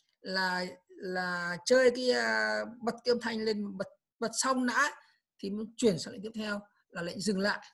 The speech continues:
Dừng lại, lệnh này. Chúng ta dùng, có thể dùng, phải dùng lệnh là stop on nhé.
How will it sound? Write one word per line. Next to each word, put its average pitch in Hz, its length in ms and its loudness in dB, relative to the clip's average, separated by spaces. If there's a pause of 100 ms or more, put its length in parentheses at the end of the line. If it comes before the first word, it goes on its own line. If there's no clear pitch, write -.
(760)
Dừng 175 160 -8
lại, 180 180 -8 (100)
lệnh 180 280 -10
này. 175 180 -6 (280)
Chúng - 120 -20
ta 190 120 -6
dùng, 180 140 -10
có 196 60 -8
thể 185 100 -6
dùng, 165 220 -8 (120)
phải 170 120 -6
dùng 165 180 -8
lệnh 180 140 -12
là 165 60 -12
stop 208 300 -10
on 185 240 -8
nhé. 190 80 -8